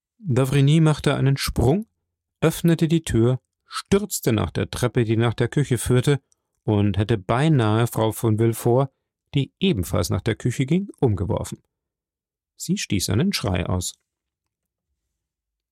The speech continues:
D'avrigny achtete nicht darauf. Von einem einzigen Gedanken fortgerissen, sprang er die letzten paar Stufen hinab, stürzte in die Küche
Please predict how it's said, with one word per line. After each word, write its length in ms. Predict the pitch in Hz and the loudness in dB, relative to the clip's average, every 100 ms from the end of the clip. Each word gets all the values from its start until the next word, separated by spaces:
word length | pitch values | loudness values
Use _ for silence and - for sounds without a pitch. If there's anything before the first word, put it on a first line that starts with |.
| _ _ _ _ _ | _ _ _ _ _
D'avrigny 540 | 120 107 107 127 185 180 - | -2 0 2 2 2 -2 -4
achtete 400 | 117 - 95 87 | -4 -4 -6 -2
nicht 240 | 90 80 | -2 0
darauf. 380 | 98 92 98 - _ _ _ _ _ _ - | -2 0 -2 -6 _ _ _ _ _ _ -4
Von 300 | 117 117 - | 0 0 0
einem 240 | 127 131 | -2 0
einzigen 460 | - 180 - 180 175 | 0 0 2 2 2
Gedanken 420 | 131 120 117 - | 0 -2 -2 -4
fortgerissen, 800 | - 113 113 - 110 110 - 120 _ | -4 -2 -2 -2 -2 0 0 -2 _
sprang 500 | - - - 170 165 | -14 -6 -2 0 0
er 200 | 147 147 | 0 0
die 100 | 113 | 0
letzten 420 | 98 113 - 110 | 0 -2 -4 -4
paar 200 | - 101 | 0 -2
Stufen 460 | 95 - 95 - 87 | -2 -4 -6 -2 -2
hinab, 360 | 95 120 - _ _ _ _ | 0 0 -2 _ _ _ _
stürzte 640 | - - - 180 165 - 123 | -12 -8 0 0 0 -2 -2
in 160 | 107 | 0
die 120 | 98 | -2
Küche 420 | - 127 127 135 | -2 -2 0 -2